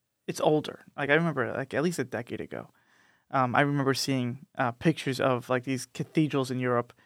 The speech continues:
being turned into these nightclubs. And there was something very, um,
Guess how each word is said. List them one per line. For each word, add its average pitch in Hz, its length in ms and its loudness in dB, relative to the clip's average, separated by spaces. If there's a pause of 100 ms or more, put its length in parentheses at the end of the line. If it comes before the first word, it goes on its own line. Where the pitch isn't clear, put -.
(180)
being 156 140 -2
turned 143 300 0
into 131 220 -2
these 127 200 -2
nightclubs. 127 640 -2 (460)
And 175 120 2
there 185 80 12
was 226 200 8
something 180 340 2
very, 143 400 6
um, 117 380 -2